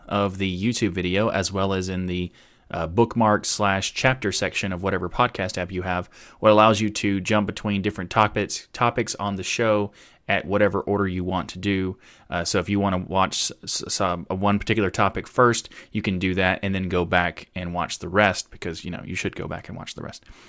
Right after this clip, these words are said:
But, uh, anyway, it makes it a lot easier to you to find different topics that we were talking about, as well as, uh, skip right to them and, uh, enjoy them that way.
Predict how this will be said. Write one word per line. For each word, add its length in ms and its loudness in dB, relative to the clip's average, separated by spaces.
But, 420 8
uh, 280 2
anyway, 280 6
it 40 4
makes 200 2
it 40 -2
a 20 4
lot 140 6
easier 380 0
to 160 -6
you 60 0
to 60 -6
find 380 -2
different 280 -4
topics 300 0
that 80 0
we 60 0
were 80 -2
talking 240 2
about, 320 0
as 220 -4
well 240 -2
as, 240 -6
uh, 120 -6
skip 320 -4
right 220 0
to 100 -4
them 260 -6
and, 480 -6
uh, 200 -2
enjoy 480 -4
them 160 -6
that 220 -2
way. 260 -12